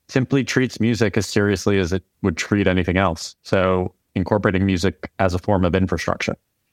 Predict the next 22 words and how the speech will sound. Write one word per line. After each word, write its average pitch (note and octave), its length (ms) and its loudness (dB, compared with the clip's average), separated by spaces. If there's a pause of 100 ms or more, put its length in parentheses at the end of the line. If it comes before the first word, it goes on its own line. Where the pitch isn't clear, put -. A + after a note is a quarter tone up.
(400)
like F#2 380 0
we F#2 220 2
would F2 260 -2
care F2+ 220 2
about F2 200 2
our F2 200 2
water F2+ 360 0
and F2 80 0
electricity F2 680 -2
and E2 160 -4
power F2+ 500 2
and E2+ 180 -4 (360)
roads F#2 420 2
and F2+ 120 -2
schools F#2 360 0
and F2 100 -2
hospitals. F2 720 0 (420)
I G2 60 2
think F2+ 180 2
our F#2 120 2
cultural G2+ 520 -2
infrastructure, F2 720 -2